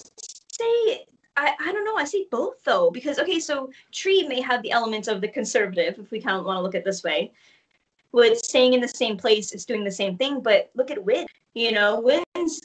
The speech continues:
always moving. It's never in the same place. It's somewhere different. It's doing something different. Um, you know, it might form this, or it might do that, or, you know, um, like the migrating birds, that's different than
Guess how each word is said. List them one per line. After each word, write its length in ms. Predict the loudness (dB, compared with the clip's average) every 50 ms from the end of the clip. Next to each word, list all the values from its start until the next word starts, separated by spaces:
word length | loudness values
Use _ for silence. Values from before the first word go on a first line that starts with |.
| _ _ _ 0
always 520 | 2 4 6 6 6 6 4 2 0 -4
moving. 540 | -4 -4 -4 -2 -2 -4 -4 -6 -8 -18 -14 -12
It's 180 | -10 -10 -10 -2
never 300 | 0 0 0 2 0 -2
in 100 | -2 -2
the 80 | -4
same 260 | -6 -6 -8 -8 -8 -8
place. 320 | -6 -6 -6 -6 -6 -10
It's 140 | -12 -12 -8
somewhere 420 | -6 -6 -6 -6 -4 -4 -6 -6
different. 460 | -4 -6 -8 -8 -8 -8 -8 -8 -8
It's 120 | -10 -14 -6
doing 200 | -6 -6 -6 -6
something 320 | -10 -14 -14 -12 -12 -6
different. 420 | -6 -6 -6 -6 -10 -10 -10 -12 -14 -8
Um, 420 | -4 -2 -2 -2 -4 -6 -12 -16 -18 _ _ _ _ _ _
you 120 | -4 -4 -2
know, 180 | 0 2 0
it 60 | 0 0
might 220 | -2 -4 -6 -8
form 400 | -8 -4 -2 0 0 0 -2 0
this, 240 | 4 4 4 4 2 -8 -8 -4
or 120 | -4 -4
it 60 | -4 -4
might 320 | -6 -6 -6 -6 -8 -10
do 240 | -10 -6 -6 -6 -2
that, 500 | 0 2 2 2 2 0 0 -4 -6 -10 -14 -16 -14 -8
or, 540 | -4 0 0 2 2 2 2 0 -2 -2 -4
you 120 | -8 -6 -6
know, 340 | -4 -4 -4 -4 -4 -6 -4
um, 440 | -4 -4 -2 -2 -4 -6 -8 -10 -10 -14 _ _ _ -8
like 260 | -4 -4 -4 -2 -4
the 140 | -4 -4 -4
migrating 560 | -2 0 -2 0 2 2 2 2 0 -2 2
birds, 380 | 4 4 4 4 2 -4 -8
that's 140 | -12 -14 -10
different 300 | -10 -8 -6 -6 -8 -4
than 400 | -4 -4 -4 -4 -6 -10 -12 -18